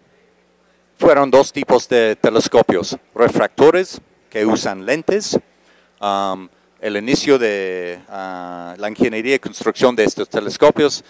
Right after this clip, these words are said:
está más o menos en el siglo, ah, diecisiete, en el año dieciséis,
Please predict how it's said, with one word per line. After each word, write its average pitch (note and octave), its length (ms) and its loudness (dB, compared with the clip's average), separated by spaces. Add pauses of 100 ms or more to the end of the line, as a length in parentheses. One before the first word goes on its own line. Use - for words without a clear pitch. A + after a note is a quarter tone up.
(160)
está A2 220 -2
más G#2+ 240 -4
o A2 80 4
menos B2 400 -2
en G2 200 -6
el F2+ 160 -8
siglo, G#2+ 600 2 (100)
ah, F#2+ 220 -6
diecisiete, A#2+ 640 -2
en G#2 100 -6
el F#2 140 -8
año G#2 260 -2
dieciséis, A2 920 -4